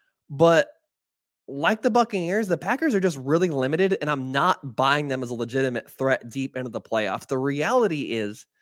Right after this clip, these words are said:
that if the Packers do make the playoffs, which they're a win away, uh, the reality is that the Packers will likely get beaten by the Eagles, Cowboys,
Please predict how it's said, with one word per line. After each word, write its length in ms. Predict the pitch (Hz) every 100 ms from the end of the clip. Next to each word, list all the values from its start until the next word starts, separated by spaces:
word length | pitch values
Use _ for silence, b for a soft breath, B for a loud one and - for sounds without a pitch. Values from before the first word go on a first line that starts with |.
| b b b _
that 340 | 127 131 123 - _ _ _ _
if 260 | 254 254 185
the 280 | 175 151 135 _ _ -
Packers 360 | 98 135 139
do 160 | 117 196
make 180 | 175 147
the 80 | 127
playoffs, 340 | 123 139 143
which 140 | 123
they're 160 | - 135
a 60 | 120
win 140 | 139
away, 320 | 226 131 170 - _ _ _ _ _ _
uh, 400 | 131 131 131 127
the 160 | 127 147
reality 580 | 156 151 180 269 190 156
is 180 | 151 139
that 200 | 131 -
the 240 | 147 131 - _ _ _
Packers 420 | - 196 285 277 160
will 200 | 175 151
likely 380 | 143 214 214
get 320 | 165 190 147 131
beaten 300 | 180 180 170
by 120 | 160
the 160 | 151 147
Eagles, 520 | 185 175 175 165 151
Cowboys, 880 | - 175 170 156 160 160 151 135